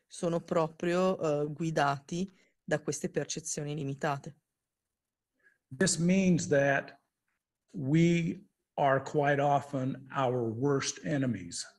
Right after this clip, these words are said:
Speaker 1: Questo vuol dire che spesso e volentieri noi siamo i nostri peggior nemici.
Speaker 2: In other words, my subconscious limitations that I have no conscious awareness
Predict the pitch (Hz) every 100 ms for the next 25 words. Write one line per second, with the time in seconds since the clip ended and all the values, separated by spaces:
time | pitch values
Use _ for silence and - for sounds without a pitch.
0 | _ _ _ _ _ _ _ - - _
1 | 202 190 - 180 190 190 180 190 190 -
2 | - 170 175 165 175 190 175 160 180 170
3 | 175 - 165 151 165 170 156 151 - 170
4 | 160 151 156 143 147 143 139 - - -
5 | _ _ _ _ _ _ _ _ _ _
6 | _ _ 151 160 180 160 147 147 147 127
7 | - - _ _ _ _ _ 131 143 156
8 | 160 156 151 - - 175 160 - 170 170
9 | 170 - 151 135 - 131 156 160 156 156
10 | 160 151 - 101 113 135 - - _ _
11 | _ _ _ _ - 135 143 139 131 151
12 | 151 131 143 170 185 180 175 180 151 139
13 | 127 160 175 160